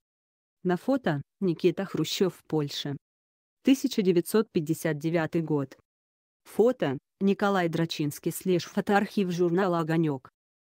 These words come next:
В тысяча девятьсот семидесятых годах активное обсуждение катынской темы в Великобритании заставило мид С С С Р выступить с рядом официальных протестов.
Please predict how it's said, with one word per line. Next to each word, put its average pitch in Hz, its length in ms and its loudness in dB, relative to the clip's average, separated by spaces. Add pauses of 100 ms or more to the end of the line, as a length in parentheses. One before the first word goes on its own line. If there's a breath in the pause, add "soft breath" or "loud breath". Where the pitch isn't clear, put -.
(100)
В - 80 -20
тысяча 254 400 0
девятьсот 170 480 0
семидесятых 190 680 0
годах 180 480 0
активное 160 540 -2
обсуждение 170 600 2
катынской 175 560 -2
темы 156 320 2
в 147 40 -4
Великобритании 190 880 0
заставило 175 540 0
мид 175 260 2
С 170 200 -2
С 160 160 -4
С 160 200 -4
Р 175 120 2
выступить 185 520 0
с - 80 -6
рядом 175 320 2
официальных 170 640 0
протестов. 151 720 -4